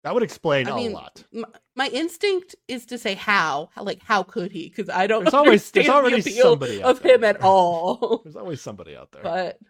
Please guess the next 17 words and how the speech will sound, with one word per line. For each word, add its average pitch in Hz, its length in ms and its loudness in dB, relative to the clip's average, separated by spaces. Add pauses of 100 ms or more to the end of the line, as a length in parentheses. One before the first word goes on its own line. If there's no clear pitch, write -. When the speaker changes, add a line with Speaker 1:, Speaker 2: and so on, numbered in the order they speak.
(240)
Speaker 2:
<sighs> 160 80 -18 (340)
uh, 214 320 -14 (480)
Speaker 1:
And 220 120 -6
it, 294 160 -8
it 233 60 -10
doesn't 302 260 -2
mean, 220 160 2
like, 175 200 2
Speaker 2:
maybe. 370 320 -8
Speaker 1:
it 196 40 -14
doesn't 220 200 -8
have 208 80 -6
to 185 80 -10
Speaker 2:
Yeah. - 60 -6
Speaker 1:
mean, - 140 -6
like, 110 200 -10
he's, 117 680 -18